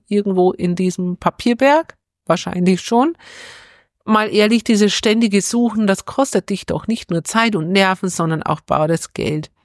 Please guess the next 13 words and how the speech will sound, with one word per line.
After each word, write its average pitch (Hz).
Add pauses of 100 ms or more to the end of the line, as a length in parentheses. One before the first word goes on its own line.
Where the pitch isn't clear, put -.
(680)
Und 190 (720)
heute 226
möchte 214
ich -
dir -
zeigen, 311
wie 208
du 220
Schritt -
für 240
Schritt - (100)
deine 202 (240)
Ablage 190